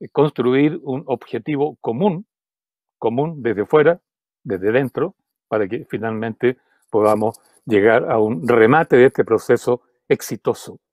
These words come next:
Y no como los dos anteriores que mencioné al principio, que fueron uno derrotado por un golpe sangriento, ¿no? Sangriento, el año mil ochocientos treinta, batalla del Ircay, y el segundo por dos traiciones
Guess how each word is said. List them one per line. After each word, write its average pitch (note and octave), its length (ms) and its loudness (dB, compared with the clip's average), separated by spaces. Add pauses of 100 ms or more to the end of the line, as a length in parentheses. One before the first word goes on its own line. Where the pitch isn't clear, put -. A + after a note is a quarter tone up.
(560)
Y B2 100 -4
no C#3 180 4
como C#3 260 2
los B2+ 200 2
dos D3+ 260 2
anteriores C#3+ 540 2
que D3 100 -10
mencioné B2+ 360 -6
al A#2+ 100 -6
principio, C3 560 -10 (720)
que C3+ 80 -8
fueron C3 320 0 (340)
uno F3+ 420 4 (280)
derrotado C3 520 6
por C#3 140 2
un A#2+ 160 -4
golpe C3+ 320 0
sangriento, A#2 960 -4 (800)
¿no? - 220 -14 (120)
Sangriento, A#2 1000 -2 (400)
el A2 140 -8
año A2+ 180 -4
mil G#2+ 140 -4
ochocientos A2 540 -6
treinta, A#2 420 -2
batalla G#2+ 320 -2
del G2 100 -4
Ircay, D3 420 0 (580)
y A#2 100 2
el C3+ 60 6
segundo D#3 640 4 (240)
por B2 200 0
dos F#3 220 2
traiciones B2 1000 0